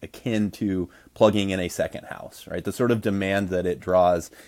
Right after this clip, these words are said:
if you're wanting to charge it all instantaneously at that, at that full, full force, it is akin to turning on all of the other sort of appliances that you would usually be using at a similar time. So the impact on the grid is significant, um,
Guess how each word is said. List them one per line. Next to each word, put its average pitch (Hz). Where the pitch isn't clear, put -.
if -
you're 95
wanting 95
to 85
charge 92
it 87
all 90
instantaneously 90
at 85
that, 90
at -
that -
full, 90
full 98
force, 92
it 104
is 107
akin 104
to 92
turning 110
on 110
all 110
of 101
the 107
other 98
sort 98
of 95
appliances 98
that 92
you 92
would 90
usually 92
be 90
using 90
at 85
a 85
similar 85
time. 87
So 110
the 127
impact 135
on 110
the 95
grid 101
is 95
significant, 90
um, 92